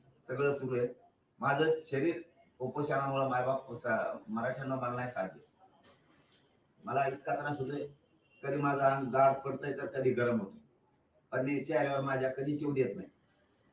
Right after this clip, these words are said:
मला किती त्रास आहे, माझ्या समाजात ते वाईट वाटेल म्हणून मी माझ्या चेहऱ्यावर कधी दिसू देत नाही. हाडकं पण दुखतेत,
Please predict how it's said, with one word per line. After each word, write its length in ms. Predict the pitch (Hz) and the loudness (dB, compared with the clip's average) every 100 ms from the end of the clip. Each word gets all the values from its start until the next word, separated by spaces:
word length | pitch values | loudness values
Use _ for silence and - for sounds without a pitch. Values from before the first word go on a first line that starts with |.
| - | -6
मला 260 | 110 131 135 | 0 2 2
किती 260 | 131 135 | 0 -4
त्रास 240 | - - - | -2 -2 -4
आहे, 260 | - _ _ _ _ | -10 _ _ _ _
माझ्या 240 | 131 139 147 | -2 0 -2
समाजात 400 | 139 143 139 135 | -2 -2 0 0
ते 60 | |
वाईट 240 | 135 143 143 | 0 0 0
वाटेल 240 | 135 143 | -2 -4
म्हणून 300 | 139 135 135 | -6 -4 -6
मी 340 | 139 139 127 - | -4 -4 -6 -4
माझ्या 320 | 117 131 131 | -4 -2 -4
चेहऱ्यावर 280 | - 131 123 | -2 0 0
कधी 160 | - 117 | -2 -8
दिसू 240 | 120 98 | -8 -12
देत 120 | 92 - | -12 -12
नाही. 140 | - _ _ _ - - _ _ _ _ _ _ _ | -16 _ _ _ -20 -20 _ _ _ _ _ _ _
हाडकं 280 | - 127 151 | -4 -2 0
पण 200 | 156 156 | 0 0
दुखतेत, 360 | 151 147 156 | 0 -2 0